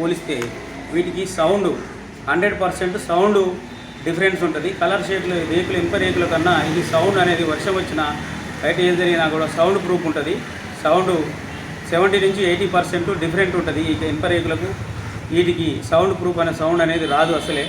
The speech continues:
దట్టు జంగు రావడానికి కూడా వాటికి ఒక టూ ఇయర్స్, త్రీ ఇయర్స్ కూడా జంగు వస్తుంది.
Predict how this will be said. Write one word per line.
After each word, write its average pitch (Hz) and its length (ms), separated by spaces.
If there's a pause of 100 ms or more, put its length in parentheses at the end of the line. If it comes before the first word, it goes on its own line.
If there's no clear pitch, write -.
(540)
దట్టు 180 300 (600)
జంగు 190 220
రావడానికి 180 480
కూడా 180 140
వాటికి 175 440 (180)
ఒక 170 100 (100)
టూ 170 60
ఇయర్స్, 185 300
త్రీ 175 100
ఇయర్స్ 175 220
కూడా 170 140
జంగు 151 260
వస్తుంది. 151 380